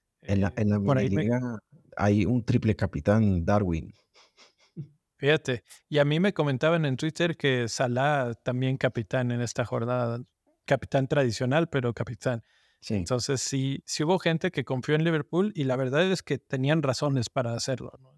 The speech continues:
Speaker 1: Claro.
Speaker 2: Entonces, a-, ahora con estas lesiones, sobre todo a mí la de Jota, hijo, cómo me,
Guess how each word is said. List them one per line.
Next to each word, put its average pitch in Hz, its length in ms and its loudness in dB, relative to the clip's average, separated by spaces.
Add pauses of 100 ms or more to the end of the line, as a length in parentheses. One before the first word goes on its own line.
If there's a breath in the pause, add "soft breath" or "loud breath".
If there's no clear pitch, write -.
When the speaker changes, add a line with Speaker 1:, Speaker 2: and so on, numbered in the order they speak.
Speaker 1:
Claro. - 180 -6
Speaker 2:
Entonces, - 300 -8 (760 soft breath)
a-, - 240 -14
ahora 156 580 4
con 151 220 2
estas 180 340 2
lesiones, 156 580 0
sobre 143 260 0
todo 233 500 2
a 139 160 -2
mí 160 300 0
la 123 180 -2
de 120 180 -4
Jota, 143 540 0 (100)
hijo, 120 440 -8
cómo 131 280 -2
me, 117 440 -2